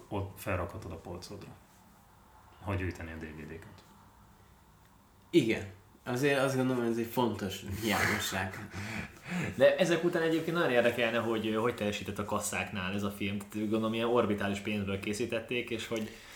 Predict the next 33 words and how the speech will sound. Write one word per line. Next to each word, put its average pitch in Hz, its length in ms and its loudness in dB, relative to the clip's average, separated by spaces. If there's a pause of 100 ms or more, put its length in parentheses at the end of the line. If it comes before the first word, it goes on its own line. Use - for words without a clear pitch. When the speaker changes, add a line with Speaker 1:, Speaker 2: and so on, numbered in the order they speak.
(180)
Speaker 1:
Orbitális 87 500 -2
pénzből 120 200 4
Speaker 3:
megérte 135 300 6
ezt, 131 240 4
ö, 143 40 4
Speaker 1:
készítették. 135 220 4
Speaker 3:
elkészíteni? 131 580 -2
Speaker 2:
Ez 143 180 6
becsületbeli 107 800 6
Speaker 1:
Ezt 107 180 6
Speaker 2:
volt. 98 120 6
Speaker 1:
egyébként 135 440 8 (420)
annyira 143 360 6
nem 147 220 6
tudjuk, 110 360 4
mert 110 160 2
ugye 110 260 2
streaming 110 420 4
szolgáltatón 95 640 0
Speaker 3:
Igen. 92 180 4
Speaker 1:
ment, 95 220 0
úgyhogy 101 400 -4
azt 104 220 -2
Speaker 3:
Ugye, 110 80 0
Speaker 1:
nehezebb 123 260 6
Speaker 3:
erre 131 100 8
nem 135 140 6
igazán 120 240 8
Speaker 1:
lekövetni. 113 260 8
Speaker 3:
vannak 110 180 2
ilyen 110 140 0
statisztikák 98 680 0
akkor. 95 360 -8